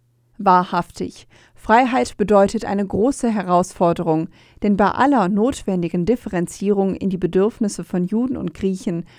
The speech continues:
Starken und Schwachen, Frauen und Männern, Freien und Sklaven, weiß Paulus auch:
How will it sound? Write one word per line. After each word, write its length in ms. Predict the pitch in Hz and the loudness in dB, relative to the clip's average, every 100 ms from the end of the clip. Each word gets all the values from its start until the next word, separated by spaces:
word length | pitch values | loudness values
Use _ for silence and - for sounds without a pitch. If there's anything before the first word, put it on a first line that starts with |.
| _ | _
Starken 500 | - 214 196 220 202 | -2 4 4 2 -6
und 160 | - - | -8 -6
Schwachen, 460 | - 170 - - | -2 -2 -2 -8
Frauen 400 | - 202 226 262 | -6 -2 0 0
und 180 | 202 - | -4 -2
Männern, 380 | 196 202 202 208 - - | -2 0 -2 -6 -14 -20
Freien 400 | - - 226 277 | -10 0 2 2
und 160 | - 180 | -2 -6
Sklaven, 640 | - - 170 180 190 185 185 _ _ - | -6 0 4 4 2 -4 -4 _ _ -2
weiß 340 | 175 180 - | 0 2 -2
Paulus 440 | - 180 170 170 - | -2 0 0 -2 -6
auch: 460 | 170 175 220 - | -2 -2 -2 -8